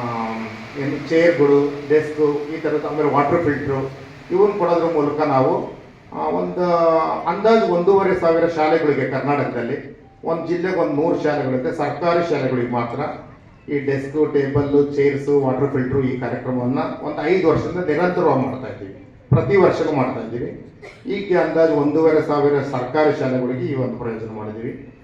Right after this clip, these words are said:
ನಮ್ಮ ಈ ರಾಮನಗರ ಜಿಲ್ಲೆ ಮಟ್ಟಿಗೆ ಹೇಳ್ಬೇಕು ಅಂದ್ರೆ ಬಹುಶಃ ಕುದೂರಿನಿಂದ ಯಾರಾದ್ರೂ ಬಂದಿದ್ರೆ ಗೊತ್ತಿರುತ್ತೆ.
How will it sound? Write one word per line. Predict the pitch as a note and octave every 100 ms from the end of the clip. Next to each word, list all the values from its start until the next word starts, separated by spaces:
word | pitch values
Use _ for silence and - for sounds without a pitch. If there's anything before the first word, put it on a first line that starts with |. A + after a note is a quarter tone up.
| - -
ನಮ್ಮ | D3 E3 G3 A3
ಈ | F#3+ F#3 G3
ರಾಮನಗರ | D#3 D#3 F#3+ G3+ G3+ G3
ಜಿಲ್ಲೆ | F3 F3 E3+
ಮಟ್ಟಿಗೆ | D#3+ D#3+
ಹೇಳ್ಬೇಕು | D3 D3 D#3+ D3+
ಅಂದ್ರೆ | D#3+ C#3+
ಬಹುಶಃ | D3 D#3+ D#3
ಕುದೂರಿನಿಂದ | D#3 F3 F3+ E3+ D#3
ಯಾರಾದ್ರೂ | D3+ D3 C#3+
ಬಂದಿದ್ರೆ | C#3+ C3+ C#3 C#3
ಗೊತ್ತಿರುತ್ತೆ. | C3 B2+ C#3+ C#3+ C#3+ D3+ - -